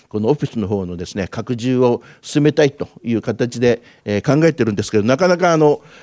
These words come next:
えー、今非常にですね、取得競争が激しくて物件が高くなってます。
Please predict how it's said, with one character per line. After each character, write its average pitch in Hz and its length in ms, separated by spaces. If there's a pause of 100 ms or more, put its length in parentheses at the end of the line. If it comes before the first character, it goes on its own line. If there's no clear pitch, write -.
え 110 120
ー、 127 60
今 143 180
非 120 120
常 139 220
に 139 100
で 117 100
す - 100
ね、 98 60
取 - 80
得 - 180
競 147 140
争 117 200
が 107 180
激 107 140
し - 80
く - 60
て 104 80
物 95 260
件 147 160
が 143 100
高 180 240
く 139 80
な 101 100
っ - 20
て 85 120
ま 82 60
す。 - 140